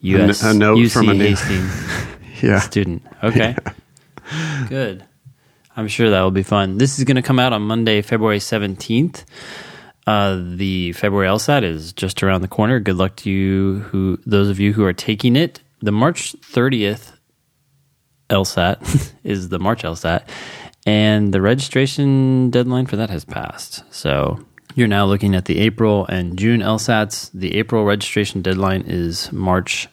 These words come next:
Speaker 1: tenth. Hmm. Yep, that's about, again, forty-five days or so before the April L sat, which is gonna be on April twenty-fifth.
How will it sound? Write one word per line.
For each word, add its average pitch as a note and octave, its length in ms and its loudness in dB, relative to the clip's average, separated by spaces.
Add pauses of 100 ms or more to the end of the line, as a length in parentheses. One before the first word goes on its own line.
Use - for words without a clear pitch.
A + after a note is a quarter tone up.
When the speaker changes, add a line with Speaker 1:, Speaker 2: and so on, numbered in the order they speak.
(160)
Speaker 1:
tenth. - 540 -2 (1040)
Hmm. C#3+ 140 4 (200)
Yep, B2 200 2
that's G#2+ 180 -2
about, G2 420 2 (220)
again, G2 360 0
forty-five F#2 520 0
days F#2 380 2
or F#2 100 -2
so F#2 380 0
before F#2 760 0
the E2+ 180 -4 (120)
April F#2 260 -2
L G2 160 2
sat, E2+ 480 -2 (540)
which - 260 -8
is F2+ 100 -8
gonna E2+ 200 -8
be E2 100 -8
on D#2 120 -8
April E2 220 -10
twenty-fifth. E2+ 800 -2